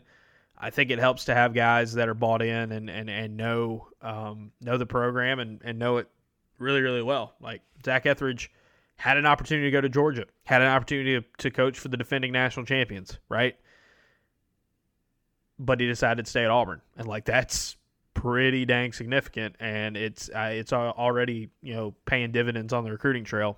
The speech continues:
like we knew it was. I mean, he was their ace recruiter last year, and he's probably gonna be the ace recruiter again this year. There's a, uh, maybe before this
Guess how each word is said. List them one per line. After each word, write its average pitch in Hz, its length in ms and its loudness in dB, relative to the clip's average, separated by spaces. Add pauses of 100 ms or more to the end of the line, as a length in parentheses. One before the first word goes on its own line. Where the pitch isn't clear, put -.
(200)
like 147 180 2
we 160 80 0
knew 170 240 2
it 107 60 0
was. 95 260 -10
I - 20 -16
mean, 110 120 -12
he 127 80 0
was 127 120 0
their 120 160 2
ace 120 200 -2
recruiter 120 320 0
last 120 280 0
year, 131 180 -4
and 113 100 -8
he's 107 140 -14
probably 110 200 -8
gonna 120 80 -6
be 120 100 -2
the 123 60 0
ace - 160 0
recruiter 127 320 0
again 127 200 -2
this 131 180 -4
year. - 180 -12 (960)
There's 135 380 0
a, 113 240 0
uh, 117 60 -6
maybe 165 280 0
before 156 460 2 (180)
this 131 420 -4